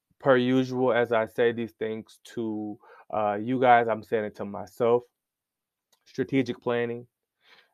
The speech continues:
um, diligence, and then that consistency to see these things through are some of the keys, um, in my opinion. So I hope that this was helpful.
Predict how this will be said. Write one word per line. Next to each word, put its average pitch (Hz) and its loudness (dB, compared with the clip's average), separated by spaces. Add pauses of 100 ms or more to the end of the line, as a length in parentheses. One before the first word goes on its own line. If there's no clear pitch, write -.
(160)
um, 104 -6 (1800)
diligence, 127 -4 (460)
and 123 -6
then 120 -2
that 110 -8
consistency 107 -10 (360)
to 117 -10
see 117 -8
these 107 -8
things 104 -10
through 101 -8 (340)
are 107 0
some 110 -2
of 104 -4
the 98 -4
keys, 104 -6
um, 104 -12 (100)
in 107 -2
my 101 0
opinion. 98 -8
So 107 0
I 107 2
hope 117 2
that 107 -4
this 104 -4
was 104 -12
helpful. 120 0